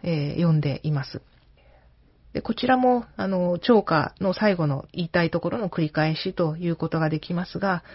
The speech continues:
その神聖な三輪山を、えー、隠していいものか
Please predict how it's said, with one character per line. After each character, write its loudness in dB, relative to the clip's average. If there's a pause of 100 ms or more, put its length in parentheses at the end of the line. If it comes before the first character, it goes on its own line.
(140)
そ -4
の 0
神 0
聖 2
な 2
三 2
輪 2
山 0
を、 -2 (400)
え -4
ー、 -4
隠 2
し -4
て 0
い 2
い -2
も -2
の 2
か -4